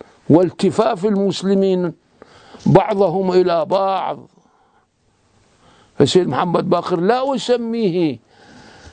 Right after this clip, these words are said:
يعني ليس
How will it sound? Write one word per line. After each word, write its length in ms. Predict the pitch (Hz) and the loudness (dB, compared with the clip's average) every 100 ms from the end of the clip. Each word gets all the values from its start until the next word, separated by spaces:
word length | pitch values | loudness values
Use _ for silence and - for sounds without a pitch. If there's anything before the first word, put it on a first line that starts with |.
| - - - - _ - - _ _ _ - - | -20 -20 -20 -20 _ -20 -20 _ _ _ -20 -2
يعني 640 | 190 180 135 156 160 151 143 - _ _ _ _ _ _ _ _ _ _ _ _ _ _ _ _ _ _ _ - | 2 2 2 0 0 0 -4 -14 _ _ _ _ _ _ _ _ _ _ _ _ _ _ _ _ _ _ _ 2
ليس 480 | 190 214 190 - | 4 4 2 0